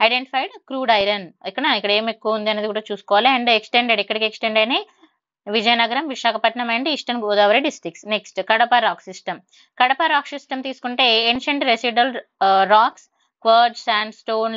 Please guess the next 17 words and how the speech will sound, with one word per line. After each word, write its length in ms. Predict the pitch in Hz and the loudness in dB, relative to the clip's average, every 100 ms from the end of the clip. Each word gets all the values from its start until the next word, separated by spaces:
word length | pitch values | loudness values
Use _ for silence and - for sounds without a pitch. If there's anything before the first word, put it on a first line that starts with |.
| 208 | 0
limestone 520 | 208 226 - 220 214 | -2 -6 -8 -6 -4
and 100 | 220 226 | -4 -4
non-fossil 500 | 214 214 208 208 240 262 | -4 -4 -6 -4 -2 0
marbles 380 | 202 185 202 202 214 | 0 2 0 0 -6
అనేది 180 | 196 202 | -6 -4
ఉండడం. 260 | 196 196 196 - - _ | -2 -4 -6 -16 -20 _
తర్వాత 200 | - 233 240 226 | 2 2 2 0
extended 400 | - 254 254 254 | -4 -2 0 0
in, 100 | 247 226 311 392 _ _ 226 | 0 -2 -2 -6 _ _ -2
ఎక్కడికి 320 | 262 262 262 | 0 0 -2
ఎక్స్టెండ్ 320 | 233 - 247 240 | -8 -6 0 2
అయినది 240 | 233 233 | 2 -2
కూడా 100 | 233 269 | -4 -4
చూసుకోవాలి 380 | 262 - 202 190 | -8 0 2 2
మనకి 180 | 196 190 | -2 0
కర్నూలు 260 | 208 214 220 | 0 0 -6
డిస్ట్రిక్ట్‌లో. 420 | 208 - 190 202 | -8 -6 -4 -2